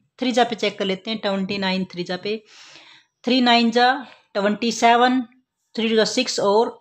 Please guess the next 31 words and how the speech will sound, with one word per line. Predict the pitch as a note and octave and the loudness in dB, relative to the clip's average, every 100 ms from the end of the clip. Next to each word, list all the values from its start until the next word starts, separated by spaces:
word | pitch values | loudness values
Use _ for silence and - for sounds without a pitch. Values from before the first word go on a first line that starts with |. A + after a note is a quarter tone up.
| _ | _
एट, | G#3 C#3 - - _ _ - | -6 -6 -8 -20 _ _ -8
एटी | A#3+ A3+ | -4 -2
सेवन | G3 D3 D#3 - | -2 -2 -4 -8
थ्री | E3+ D3 | -10 -8
जा | F#2+ | -10
पे। | _ _ _ _ _ _ _ _ _ _ _ _ _ - _ _ - | _ _ _ _ _ _ _ _ _ _ _ _ _ -20 _ _ -18
इसके | - B3+ | 0 0
बाद | G#3+ A#3 A#3+ - | 6 4 4 -4
सेवन | - - A3 A3+ B3 C4 C4+ - | -8 2 4 6 6 6 2 0
और | A3 G3+ | 0 2
यहाँ | G3 F#3 | 0 0
से | F#3 F#3+ | -2 -4
वन, | D#3 B2 | -4 -4
यानी | F3 A#3 C#4+ | -2 2 4
हमेशा | A#3 A3 G#3+ B3 | 4 2 2 0
चेक | A#3+ A#3 A#3 | 0 -2 -2
कीजिए | A3 F#3+ F#3+ A#3+ C4+ - _ - | -6 -4 -2 -2 -2 -8 _ -2
जो | G3 | 0
रिमाइंडर | G#3 G3+ A#3 B3+ | 2 2 2 2
है | C4 A#3+ | 0 2
वो | A3+ | 0
इससे | A3 - B3+ | 0 -4 -4
कम | A3 G3+ | -2 0
बचना | F3+ F3+ F#3 | -4 -4 -6
चाहिए, | F3+ G#3 | -6 -10
तो | G#3 | -6
that | F3+ F3+ | -6 -6
means | G3 F#3+ | -8 -8
हम | G#3 G3+ | -6 -2
राइट | C#3 C#3 | -2 -4
हैं। | - | -14